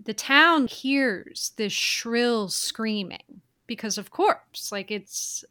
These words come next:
very loud. And they start coming up the staircase to their apartment.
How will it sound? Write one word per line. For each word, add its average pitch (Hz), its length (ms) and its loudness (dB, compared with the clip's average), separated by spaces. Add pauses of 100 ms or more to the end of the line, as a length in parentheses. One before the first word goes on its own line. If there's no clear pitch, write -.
(140)
very 262 320 0
loud. 202 500 2 (280)
And 226 480 2
they 247 240 6
start 277 360 2
coming 240 340 0
up - 160 -8
the 196 80 -8
staircase 254 1200 0
to 214 140 -6
their 185 380 -4
apartment. 202 800 -2